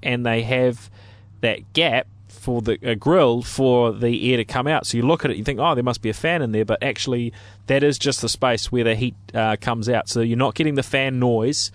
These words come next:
There isn't any fan noise on a lo-, on a lot of these new devices. I think the Samsung Series nine probably, uh, among them with, um,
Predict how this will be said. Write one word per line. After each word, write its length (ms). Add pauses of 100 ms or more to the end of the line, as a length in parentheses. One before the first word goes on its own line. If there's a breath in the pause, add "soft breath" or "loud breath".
(280 loud breath)
There 140
isn't 160
any 180
fan 340
noise 280
on 100
a 60
lo-, 180
on 160
a 60
lot 180
of 60
these 240
new 160
devices. 480
I 80
think 160
the 80
Samsung 520
Series 400
nine 280
probably, 480 (440 loud breath)
uh, 280
among 420
them 220
with, 360
um, 460